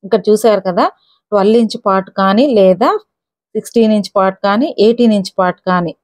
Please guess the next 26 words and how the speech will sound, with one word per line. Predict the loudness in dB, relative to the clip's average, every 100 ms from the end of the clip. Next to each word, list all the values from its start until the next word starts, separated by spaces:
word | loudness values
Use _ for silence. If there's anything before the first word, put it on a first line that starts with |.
| -6
ఎలాంటి | -2 -2 -2 -2
పాట్ | -2 -2 -2
అయినా | -2 -2
సరే | -2 0 -2 -2
తీసుకోండి. | -4 -4 -6 -6 -6 -10 _ _ -6
దానికి | -2 -2 -2 -6
ఖచ్చితంగా | -2 -2 0 -2 0 0 0 0 0
ఎక్కువగా | -2 0 2 2
డ్రైనేజ్ | 0 0 2 2 0
హోల్స్ | 2 0 0
ఉండేలాగా | 0 2 2 0 -2 0
చూసుకోండి. | -2 -2 -4 -2 -4 -8 _ _ _ _
సాయిల్ | -4 0 2 2
విషయానికి | 2 0 -2 -2 -2
వస్తే | -4 -2 -4
సిక్స్టీ | -4 -8 -4 -2 0
పర్సెంట్ | -2 -2 -4 0 0 0
గార్డెన్ | 0 0 0 0
సాయిల్ | 0 0 0
తీసుకోండి, | -2 -2 -2 0 0 0 -6 _ _ -4
టెన్ | -2 0
పర్సెంట్ | 0 -2 -2 -4 -2 -2
శాండ్ | -2 0 0 0 2
తీసుకోండి, | 0 0 -2 0 2 0 -4 _ _ _ -6
థర్టీ | -6 -2 -2
పర్సెంట్ | 0 -2 -2 -2